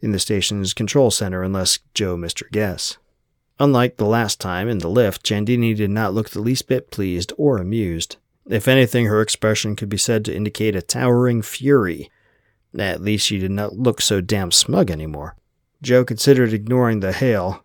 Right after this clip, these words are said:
but decades of underway etiquette and no small amount of curiosity rebelled against that, so she reached over and tapped the console, accepting it. "Deputy Director," Joe said, nodding in greeting. She kept her tone neutral,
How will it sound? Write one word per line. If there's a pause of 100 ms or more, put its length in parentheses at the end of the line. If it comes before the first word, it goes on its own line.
but
decades
of
underway
etiquette
and
no
small
amount
of
curiosity
rebelled
against
that,
so
she
reached
over
and
tapped
the
console,
accepting
it. (960)
"Deputy
Director,"
Joe
said,
nodding
in
greeting. (260)
She
kept
her
tone
neutral,